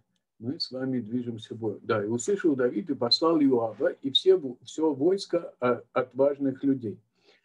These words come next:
Нужно было реагировать очень быстро. Давид хотел защитить, э, колено, которые на восточном берегу,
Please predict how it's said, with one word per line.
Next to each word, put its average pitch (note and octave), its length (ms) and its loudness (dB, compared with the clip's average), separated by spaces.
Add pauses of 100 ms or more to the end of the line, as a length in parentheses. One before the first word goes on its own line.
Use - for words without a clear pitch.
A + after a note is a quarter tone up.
(320)
Нужно G3 320 4
было F#3 220 8
реагировать D3 800 4
очень C3 460 -2 (220)
быстро. C#3 640 -2 (400)
Давид B2 540 -2 (280)
хотел C#3+ 480 2
защитить, B2 920 -10
э, B2 240 6 (960)
колено, B2 680 2 (320)
которые A#2+ 580 2
на A#2+ 220 -2
восточном A#2 640 -6
берегу, A2+ 520 -4